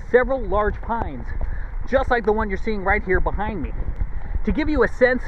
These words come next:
of what the aftermath of storm damage smells like, it smells very heavily of pine and also sounds like chainsaws.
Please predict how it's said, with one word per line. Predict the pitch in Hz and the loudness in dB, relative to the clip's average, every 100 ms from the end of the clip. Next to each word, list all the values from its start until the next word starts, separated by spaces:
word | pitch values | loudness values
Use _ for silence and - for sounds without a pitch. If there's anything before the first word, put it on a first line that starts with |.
| - | -2
of | 185 | -2
what | 175 226 220 | 2 2 4
the | 196 | 0
aftermath | 185 233 262 - 220 220 220 - - - | 0 0 -2 -2 0 0 -4 -6 -10 -6
of | - 185 | -4 -4
storm | - 233 254 262 190 | 0 2 4 2 4
damage | 220 208 196 - | 4 4 -2 -6
smells | - 214 247 233 | 0 4 4 4
like, | 175 165 | 2 2
it | 185 - | 0 -2
smells | 208 214 | 2 2
very | 156 208 262 | 4 6 6
heavily | - 233 240 233 226 - - - - - | 4 2 4 4 0 -2 -2 -2 -4 0
of | 220 220 - | 2 2 -2
pine | - 240 240 175 151 170 | -2 0 0 0 -4 -4
and | 185 208 | -2 4
also | 233 - 214 | 4 4 2
sounds | - - 285 285 196 202 196 - - - | 0 0 2 2 0 -2 -4 -8 -6 -2
like | 214 - | -2 -2
chainsaws. | - 262 262 208 - 151 104 95 | -2 -2 0 0 0 0 0 -2